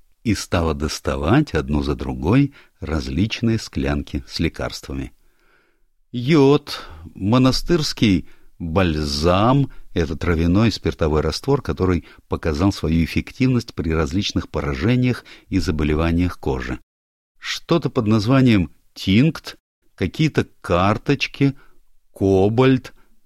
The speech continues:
Одно время соли кобальта использовались для борьбы с крысами. Касторовое масло, Барбара состроила гримасу.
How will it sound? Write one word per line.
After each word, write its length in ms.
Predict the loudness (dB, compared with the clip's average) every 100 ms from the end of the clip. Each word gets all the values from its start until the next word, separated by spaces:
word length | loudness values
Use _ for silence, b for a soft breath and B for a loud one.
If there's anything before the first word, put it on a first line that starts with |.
| _ _ _ -10
Одно 280 | -4 -2
время 300 | 2 2 2
соли 280 | 2 0 -2
кобальта 420 | 0 0 0 0
использовались 640 | -4 -2 0 0 0 -2 -2
для 160 | -2
борьбы 460 | 0 0 0 -2 b b
с 140 | -14 -6
крысами. 640 | -2 -2 -4 -8 -8 -8 -14 _ _ _ _
Касторовое 800 | -4 -4 -4 0 2 4 4 4
масло, 840 | 4 4 4 2 2 0 2 2 0 b b _
Барбара 380 | -4 -2 0 -2
состроила 500 | -2 -4 0 0 2
гримасу. 580 | 2 2 2 0 -4